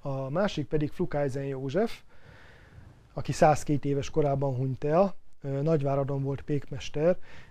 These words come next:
Bem seregében szolgált, és utolsó éveit Bihar püspökiben töltötte, itt is hunyt el.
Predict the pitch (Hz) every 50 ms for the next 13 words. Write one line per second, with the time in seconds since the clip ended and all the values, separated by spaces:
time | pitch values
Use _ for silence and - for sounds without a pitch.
0 | - - 151 139 160 156 147 - - 160 151 147 139 131 143 139 135 139 131 -
1 | - 180 190 190 170 170 151 143 135 - - 269 180 143 139 139 135 123 - -
2 | - - - - - - - - - - - - 165 - 151 131 - - 139 147
3 | 151 143 131 139 131 127 127 139 107 131 135 127 - 135 - - - 131 - 139
4 | 120 131 131 117 - 165 156 - 143 - - - 160 131 - - 104 - - -
5 | 127 131 123 - 135 135 131 127 -